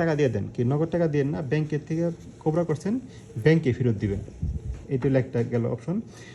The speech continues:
আর আরেকটা হলো আমাদের এটা কিন্তু এই যে ফোর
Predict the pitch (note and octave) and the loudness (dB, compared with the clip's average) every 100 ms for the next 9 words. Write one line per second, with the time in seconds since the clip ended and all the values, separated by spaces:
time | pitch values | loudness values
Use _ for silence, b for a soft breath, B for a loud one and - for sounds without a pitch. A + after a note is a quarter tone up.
0 | B - G#2+ - C#3 D3+ - D#3 D3 F3+ | B -2 -2 0 0 0 0 0 2 -2
1 | A3 - - C3 C3 C#3 D3+ D#3 D3+ D#3 | -6 -16 -10 -4 0 0 0 -2 -2 0
2 | D#3 - B - A2+ A2+ - C3+ | -2 -4 B -8 -4 -4 2 2